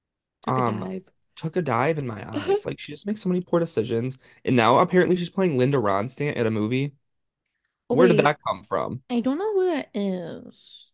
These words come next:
Speaker 2: Um, she's, like, a very famous singer. You would recognize some of her songs if you
Speaker 1: Okay.
Speaker 2: heard them, probably.
Speaker 1: Okay.
Speaker 2: Um,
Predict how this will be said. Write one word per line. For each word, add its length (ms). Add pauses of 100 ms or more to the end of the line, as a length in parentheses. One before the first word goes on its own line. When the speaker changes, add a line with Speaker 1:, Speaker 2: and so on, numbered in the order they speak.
(240)
Speaker 2:
Um, 560
she's, 380
like, 180
a 100
very 680
famous 460
singer. 680
You 120
would 140
recognize 540
some 160
of 140
her 120
songs 580
if 140
you 120
Speaker 1:
Okay. 100
Speaker 2:
heard 280
them, 220
probably. 1080 (240)
Speaker 1:
Okay. 560
Speaker 2:
Um, 680